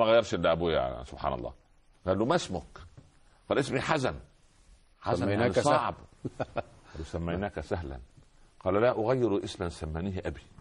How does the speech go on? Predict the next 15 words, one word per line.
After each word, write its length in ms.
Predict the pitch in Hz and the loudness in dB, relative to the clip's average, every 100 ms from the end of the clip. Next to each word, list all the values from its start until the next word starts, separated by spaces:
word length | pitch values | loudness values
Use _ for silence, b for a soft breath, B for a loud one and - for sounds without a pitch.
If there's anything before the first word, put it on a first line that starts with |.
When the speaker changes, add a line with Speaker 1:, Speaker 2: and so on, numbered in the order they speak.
| - - - b b b b - | -20 -20 -20 b b b b -12
Speaker 1:
قال: 160 | 101 | -10
"حزن 340 | - - 120 98 80 | -8 -8 -6 -6 -6
إن 80 | 90 | -8
شاء 180 | - | -8
الله". 120 | 87 117 | 0 0
Speaker 2:
أخو 180 | - | 0
سعيد 260 | 110 101 113 | 0 0 0
بن 120 | 101 | -2
المسيب. 340 | 98 87 - 87 | -4 -4 0 4
Speaker 1:
آه، 540 | 117 127 101 95 87 82 | 4 2 -2 -4 -4 -6
جده. 380 | 87 120 98 - - _ _ 95 | 0 2 0 -8 -16 _ _ -2
Speaker 2:
جده. 320 | 143 117 87 | 0 0 -2
Speaker 1:
جده، 320 | 107 131 101 | 0 0 -2
آه. 120 | 95 - | -4 -6
Speaker 2:
مم. 160 | 78 | -12